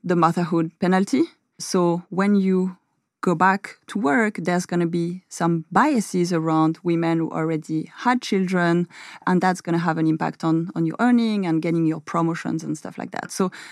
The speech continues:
on top of that, there's a lot of structural issues, and, you know, the, the bigger one is the cost of childcare. In the U K, we have the third most expensive childcare system in the world. So what do you do when you actually wanna plan for, for children? And I think the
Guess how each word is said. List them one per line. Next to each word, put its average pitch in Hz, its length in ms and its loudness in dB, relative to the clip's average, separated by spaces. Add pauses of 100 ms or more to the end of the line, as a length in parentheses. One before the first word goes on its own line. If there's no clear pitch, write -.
on 208 160 4
top 247 160 2
of 226 140 2
that, 208 180 4
there's 190 160 0
a 190 60 2
lot 175 160 4
of 175 80 -8
structural 175 440 -4
issues, 240 540 0 (140)
and, 165 400 4
you 175 100 2
know, 165 80 0
the, 156 140 -4
the - 120 -6
bigger 220 280 2
one 165 340 4
is 180 120 -4
the 170 100 -4
cost - 240 -8
of - 120 -10
childcare. 208 600 -4 (120)
In 180 120 -18
the 160 80 -20
U 165 120 -10
K, 175 280 -2
we 165 140 0
have 165 220 -2
the 170 140 -4
third 202 440 0 (100)
most 180 240 -4
expensive - 480 -6
childcare - 440 -8
system 170 640 -6
in 175 120 2
the 160 80 0
world. 254 480 2 (460)
So 190 400 2
what 214 540 0
do 190 80 -6
you 180 120 0
do 190 460 0
when 170 240 0
you 165 200 -2
actually 170 300 -4
wanna 165 200 0
plan 160 340 -2
for, - 260 -8
for - 160 -14
children? - 420 -8
And - 140 -2
I - 20 0
think 233 200 2
the 170 100 -8